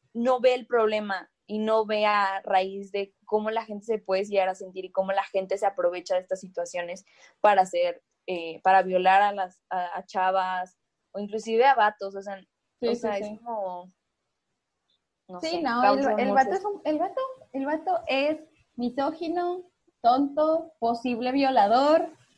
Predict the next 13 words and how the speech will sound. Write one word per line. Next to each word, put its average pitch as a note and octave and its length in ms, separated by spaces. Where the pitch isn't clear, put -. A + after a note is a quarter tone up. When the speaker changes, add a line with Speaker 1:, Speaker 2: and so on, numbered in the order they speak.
Speaker 2:
este, G3+ 1080
y, F#3+ 720
y G#3+ 60
así, F#3 340
no, G#3+ 400
no C4 180
tiene C#4 240
ninguna A#3+ 380
justificación, G#3 880
la D#3+ 120
neta. - 280
Speaker 1:
Sí, F#3+ 360
no. F3 260